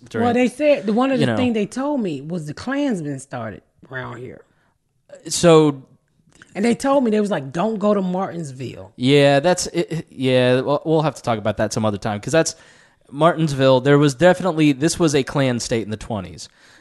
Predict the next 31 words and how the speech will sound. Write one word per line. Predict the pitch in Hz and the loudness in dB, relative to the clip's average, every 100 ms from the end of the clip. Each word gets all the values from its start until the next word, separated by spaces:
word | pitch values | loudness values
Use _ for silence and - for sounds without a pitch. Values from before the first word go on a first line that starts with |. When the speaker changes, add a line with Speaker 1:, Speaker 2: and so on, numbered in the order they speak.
| _ | _
Speaker 1:
but | 117 110 135 - | -8 -2 -2 -2
the | |
Klan | - - 151 185 196 170 147 | -8 -4 0 4 4 4 2
in | 135 135 131 | 0 0 0
Indiana | 139 135 123 127 135 120 | 0 0 0 0 2 2
was | 113 107 | 0 -2
anti-Catholic | 123 123 127 107 - 117 104 - - - _ _ _ _ - | -4 -4 -4 -6 -6 -8 -8 -12 -18 -20 _ _ _ _ -6
more | 127 127 | 0 0
than | 120 | 0
it | 117 | -2
was | 113 110 101 - 127 | -2 -2 -4 -10 -6
anti-black, | 120 110 107 95 92 - 104 101 - - - | -6 -4 -4 -4 -8 -10 -6 -6 -8 -12 -8
because | 127 135 | -4 0
there | 143 139 | 2 2
weren't | 143 165 | 0 -2
a | 127 | 0
lot | 123 117 | 2 0
of | |
black | 104 143 139 | 0 -2 -4
people. | 107 101 | -10 -10
Like, | 98 101 | -10 -4
my | 131 | -4
great-grandparents, | 147 143 135 120 135 175 135 110 104 | 0 2 2 0 -2 0 -2 -4 -4
when | 120 110 | -6 -4
they | 139 | -4
came | - 175 | -2 -2
to | 139 | 0
Indianapolis | 123 117 113 151 135 117 | 0 -2 -2 -4 -4 -8
in | 107 | -6
the | 95 | -4
seventies, | 139 165 123 98 90 - | -2 0 -2 -6 -8 -14